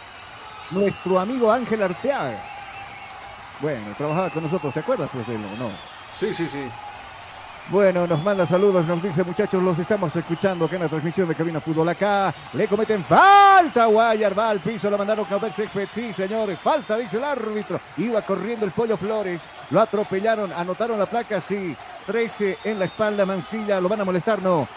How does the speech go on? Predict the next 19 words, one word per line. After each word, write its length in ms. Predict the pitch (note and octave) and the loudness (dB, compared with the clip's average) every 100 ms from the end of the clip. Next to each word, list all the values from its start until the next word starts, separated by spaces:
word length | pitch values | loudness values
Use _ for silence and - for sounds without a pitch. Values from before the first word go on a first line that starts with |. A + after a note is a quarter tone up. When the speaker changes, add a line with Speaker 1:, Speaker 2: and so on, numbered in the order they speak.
| - - - | -16 -12 -2
Speaker 1:
El 100 | F#3 | 0
árbitro 360 | G#3 G3 F#3+ | 0 0 0
dice, 180 | G3+ G#3 | -2 -2
"Te 120 | D#3+ | -4
estoy 180 | - A3 | 0 0
perdonando 480 | G3+ F#3 G3+ A3+ G3+ | 2 2 2 2 4
la 60 | |
vida 200 | G3+ A3 | 4 2
por 260 | E3+ A3+ A3+ | 4 4 6
ahora". 540 | G#3+ A3+ G#3 G3 G3 | 6 6 6 4 4
Ah, 40 | A3 | 4
acomoda 360 | G3 G3 A3+ | 2 2 2
la 80 | A3 | 2
pelota, 380 | G#3 A3 G#3 G3+ | 0 0 0 -2
Saucedo, 600 | - A3+ G#3 A3 A3+ G#3 | 0 0 0 2 2 4
le 120 | G3 | 2
dicen 300 | G#3 F#3+ G#3+ | -2 -6 -6
el 80 | A3 | -4
Menona, 340 | G#3 A3 G#3+ | -4 0 0